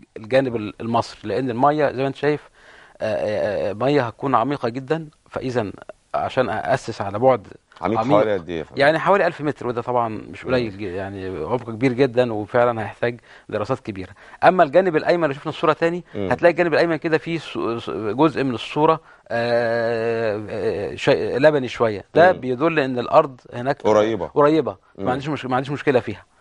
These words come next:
Speaker 2: هيبقى
Speaker 1: فإذا
Speaker 2: سهل، آه.
Speaker 1: هيبقى سهل،
Speaker 2: مم.
Speaker 1: وبالتالي حتى هي مراكب ما بتعديش من الجانب ده، يعني السفن
Speaker 2: مم.
Speaker 1: ال-،
Speaker 2: مم.
Speaker 1: التجارية او الحربية او ايا كان ما بيعديش من الجانب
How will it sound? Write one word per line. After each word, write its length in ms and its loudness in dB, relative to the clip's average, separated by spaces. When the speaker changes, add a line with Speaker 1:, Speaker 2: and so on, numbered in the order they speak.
Speaker 2:
هيبقى 220 2
Speaker 1:
فإذا 140 6
Speaker 2:
سهل، 240 -6
آه. 120 -8
Speaker 1:
هيبقى 180 2
سهل، 300 0
Speaker 2:
مم. 40 -8
Speaker 1:
وبالتالي 460 2
حتى 240 0
هي 60 0
مراكب 280 2
ما 100 -6
بتعديش 360 -6
من 40 -8
الجانب 320 -2
ده، 120 -10
يعني 140 -4
السفن 340 2
Speaker 2:
مم. 80 -6
Speaker 1:
ال-، 300 -10
Speaker 2:
مم. 20 -14
Speaker 1:
التجارية 680 2
او 100 0
الحربية 400 2
او 80 8
ايا 140 0
كان 180 0
ما 60 -2
بيعديش 340 0
من 80 -2
الجانب 380 0